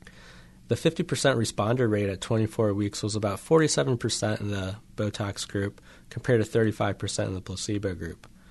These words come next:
There does seem to be a cumulative effect, though, and the longer the patients were on Botox, the more improvement they did receive. So at fifty-six weeks,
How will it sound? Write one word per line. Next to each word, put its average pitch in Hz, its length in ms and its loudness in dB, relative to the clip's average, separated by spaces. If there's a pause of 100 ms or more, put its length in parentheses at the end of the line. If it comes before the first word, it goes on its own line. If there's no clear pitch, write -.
(500)
There 113 120 2
does 123 240 4
seem 135 200 4
to 127 120 0
be 123 140 2
a 110 60 4
cumulative 120 580 4
effect, 107 460 -2
though, 104 300 0
and 117 140 -2
the 107 60 0
longer 110 400 6
the 110 100 0
patients 104 480 -2
were 101 160 0
on 113 200 0
Botox, 107 540 0
the - 40 -4
more 101 160 0
improvement 101 500 -2
they 101 120 -6
did 104 200 -6
receive. 101 440 -4 (420)
So - 140 2
at 123 100 2
fifty-six 165 640 2
weeks, 107 460 -2